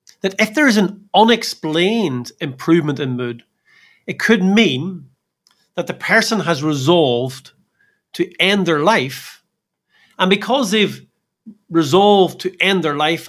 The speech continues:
as a way of dealing with their pain, their mood lifts because they found a solution to their pain, a solution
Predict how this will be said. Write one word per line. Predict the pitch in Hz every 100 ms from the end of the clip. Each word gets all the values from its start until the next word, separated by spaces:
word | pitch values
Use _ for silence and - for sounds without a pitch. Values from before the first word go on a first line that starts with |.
| -
as | 156
a | 165
way | 160 190
of | 170 127 -
dealing | 196 180 151
with | 135
their | 135
pain, | 131 - 294 123 151 185 _ _ _ -
their | 208
mood | 180 196 285 185 131 - _ _ _ 170
lifts | 208 269 - - - - -
because | 165 - 180 156 -
they | 190
found | 185 220 220 202
a | 170
solution | - 190 202 233 - 135 120 - _ _ _ _
to | - 180
their | 156
pain, | 147 - 254 180 127 135
a | -
solution | - 226 196 156